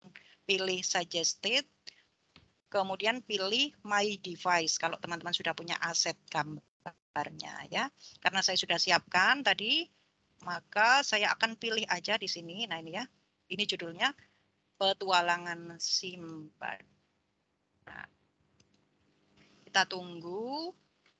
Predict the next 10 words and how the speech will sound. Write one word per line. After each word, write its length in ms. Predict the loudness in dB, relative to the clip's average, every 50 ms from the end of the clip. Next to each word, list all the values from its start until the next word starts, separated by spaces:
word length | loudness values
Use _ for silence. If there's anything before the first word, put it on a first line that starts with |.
| _ _ _ _ _ _ _ _ _ _ _ _ _ _ _ _ _ -20 _ -6 -6
Oke, 480 | -6 -6 _ -10 -8 -8 -8 -8 -12 -14 -14
kita 240 | -6 0 4 4 4
sudah 160 | 6 6 4
punya 240 | 4 4 2 2 2
satu 400 | 6 6 6 6 6 2 -6 -6 _ _ 2
card 320 | 6 8 10 10 10 8 6 _ _ _ -16 -14 -14 -14 -14 -18 _ _ _ _ -8
heading. 560 | -2 0 0 0 0 -2 -4 -6 -6 -6 -8 -10 -10 -12 -16 _ -20 _ _ _ _ _ _ _ _ _ _ _ -20
Oke 240 | _ -10 -8 -6 -6
ya. 320 | -4 -2 -2 -2 -4 -6 -12 -18 -20 -20 _ _ _ _ _ _ _ _ _ _ _ _ _ _ _ _ _ _ _ _ -18 -12
Nah, 320 | -10 -8 -6 -6 -6 -8